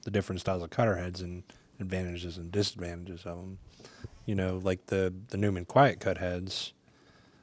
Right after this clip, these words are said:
that's a more rigid insert that's in there that you sharpen.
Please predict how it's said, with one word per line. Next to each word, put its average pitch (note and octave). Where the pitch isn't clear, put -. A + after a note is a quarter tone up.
that's G2+
a A2+
more G2+
rigid F#2
insert F#2
that's F#2
in F#2+
there F#2
that G2
you G2+
sharpen. E2+